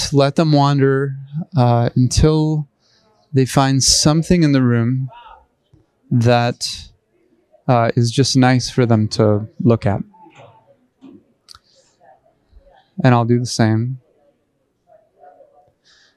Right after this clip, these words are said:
And once you find that thing, just let your eyes stay there for a moment. And you may find that if you ch-, if you allow it, you can actually allow your eyes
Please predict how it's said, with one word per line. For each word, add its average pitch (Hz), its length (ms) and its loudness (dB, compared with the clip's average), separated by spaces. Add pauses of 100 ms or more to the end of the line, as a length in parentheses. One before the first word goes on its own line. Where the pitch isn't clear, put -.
(240)
And 135 200 2
once 156 240 0
you 180 80 2
find 143 500 0
that 117 240 0
thing, 120 480 -2 (1120)
just 143 320 -2
let 127 160 2
your 127 160 0
eyes 113 540 -2 (180)
stay - 400 -2
there 107 200 0
for - 160 -2
a 107 60 -2
moment. 107 400 -6 (2000)
And 135 160 2
you 139 80 4
may 139 180 2
find 139 420 -2
that 123 280 0
if 139 360 -6
you 143 140 0
ch-, - 240 -14
if - 240 0
you 135 160 4
allow 131 400 0
it, 120 140 -2
you 127 80 0
can 131 120 2
actually 127 360 2
allow 120 320 0
your 123 260 -2
eyes 117 320 -2